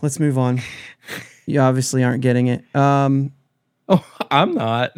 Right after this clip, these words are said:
Speaker 1: so the thing is, is, like, there's a lot of, there's a lot of competition.
Speaker 2: Yeah.
Speaker 1: And, I mean, Bailey Falter's not even that competition anyway. He's not gonna be here. I'd be surprised anyway if he was.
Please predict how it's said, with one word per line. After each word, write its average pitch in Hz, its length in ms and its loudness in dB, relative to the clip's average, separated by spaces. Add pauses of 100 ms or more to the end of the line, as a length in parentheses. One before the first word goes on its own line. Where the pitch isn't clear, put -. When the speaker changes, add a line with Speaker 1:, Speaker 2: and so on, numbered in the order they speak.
(440)
Speaker 1:
so 180 380 2
the 170 160 0
thing 226 260 2
is, 165 220 2
is, 139 180 -4
like, 135 240 2
there's 160 220 2
a 156 60 0
lot 143 260 4
of, 127 200 -2
there's 147 200 -2
a 151 40 -2
lot 135 200 2
of 127 80 -4
competition. 147 680 -6 (880)
Speaker 2:
Yeah. - 180 -10 (640)
Speaker 1:
And, 143 500 0 (600)
I 160 80 4
mean, 170 240 4
Bailey 196 380 2
Falter's 139 400 0
not 135 240 0
even 139 360 2
that 123 280 0
competition 117 640 -4
anyway. 110 440 -6 (640)
He's 156 180 2
not 147 220 2
gonna 135 160 -2
be 117 200 0
here. - 280 -10 (460)
I'd 151 160 2
be 151 100 2
surprised 139 680 -2
anyway 113 360 -4
if 135 100 -14
he 127 100 -4
was. 117 360 -8